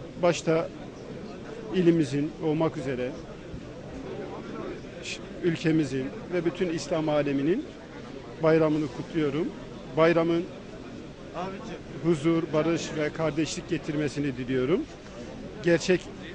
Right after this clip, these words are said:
İslam kardeşliğini getirmesini diliyorum. Sözde değil, özde mutlaka bayramları yaşamamız lazım. İnancımızı da sözde değil, özde yaşamamız lazım. Ve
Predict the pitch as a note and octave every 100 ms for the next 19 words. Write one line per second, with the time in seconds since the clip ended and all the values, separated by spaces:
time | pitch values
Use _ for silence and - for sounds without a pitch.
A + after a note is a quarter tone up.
0 | - - - E3 F#3 E3 D#3 D#3 C#3+ D3
1 | - - D3 D3 D3 C#3+ C#3+ D3 C3+ D3+
2 | D3+ D3+ C#3 - - B2 C3 B2 B2+ B2+
3 | G3 B3 - - - - - - - -
4 | - E3 C#3+ E3+ D#3+ D#3+ - D3+ C#3+ E3+
5 | D#3 - D#3+ D3 C#3 C#3+ C#3+ C#3+ C#3 C#3
6 | C3 C#3 C3+ B2 A#2 B2 A#2+ C3 G3+ -
7 | - - - - - - - E3 D#3+ F3
8 | D3+ F3+ E3 F3 - D#3 C#3 C#3+ C#3+ C#3
9 | C#3+ C#3+ C#3 C3+ C#3+ C3+ B2+ A2+ C3 B2
10 | A#2+ G#3 D#4+ - A#2+ A2 G#2 G2+ - -
11 | - - - - E3+ G3 G3